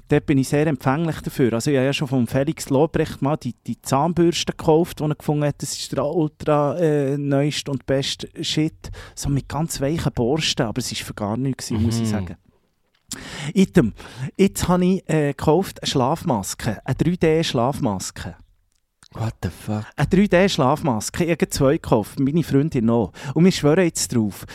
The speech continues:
Speaker 1: Also wir haben jetzt drei Nächte verbracht mit der und ich kann dir sagen, es ist ein Gamechanger. Für, äh,
Speaker 2: Also was heisst drei D Schlafmaske?
Speaker 1: drei D Schlafmaske, mein Lieber.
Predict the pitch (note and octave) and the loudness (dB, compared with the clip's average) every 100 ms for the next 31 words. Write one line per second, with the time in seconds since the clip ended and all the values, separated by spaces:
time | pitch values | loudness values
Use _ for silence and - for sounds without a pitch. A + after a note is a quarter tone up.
0 | D3+ - E3+ G3 G#3 - - G#3 F#3 G#3 | -4 2 6 6 6 2 4 6 6 4
1 | - - - E3 G3 - F#3+ F#3 F#3+ F3 | 0 0 4 6 6 2 2 4 4 2
2 | D#3+ C#3 D3+ F#3 C3+ - - C3 D#3+ - | -2 -4 -2 -2 -4 -6 -2 0 0 -2
3 | A2+ G#2 - A2 - - - - D#3+ D3 | -2 0 -2 -4 -6 -18 -18 -4 2 4
4 | C3+ - G2 G#2 F#2+ A2 - - A2 G#2+ | 2 -2 -4 -4 0 0 0 -2 0 2
5 | G#2+ G#2 G2 G2+ F#2+ E3 G2 B2 C3 - | 4 4 4 2 4 4 4 4 2 0
6 | G#2 A2 B2+ G2+ F#2 - A2 G#2 G2+ G2 | -2 0 -2 -2 -4 -6 -6 -2 -4 -6
7 | G2 - | -10 -12